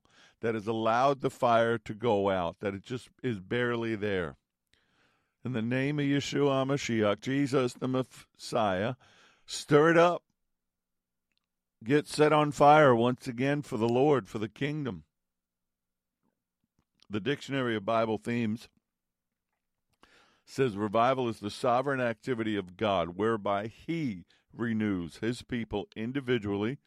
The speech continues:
and corporately in vigor, both sincerity of belief and quality of behavior," affecting both sincerity of belief and quality of behavior.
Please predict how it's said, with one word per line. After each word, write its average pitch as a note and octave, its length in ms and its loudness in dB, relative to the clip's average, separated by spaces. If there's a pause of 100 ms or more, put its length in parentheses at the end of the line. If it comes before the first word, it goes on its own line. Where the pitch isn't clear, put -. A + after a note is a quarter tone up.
(540)
and D3 300 -4
corporately G2+ 640 -4
in F#2+ 140 -4
vigor, D#3+ 420 -6 (560)
both G#2+ 260 -4
sincerity A#2+ 640 -2
of G2+ 120 -2
belief A#2 480 -4
and G#2 140 -8
quality A#2 480 -2
of G#2 100 -8
behavior," F2+ 480 -8
affecting G#2 720 -8 (420)
both G#2+ 300 -2
sincerity F#2+ 640 -4
of F2 100 -8
belief F2 400 -8
and D#2+ 100 -14
quality E2+ 460 -6
of D#2 140 -10
behavior. D#2+ 580 -16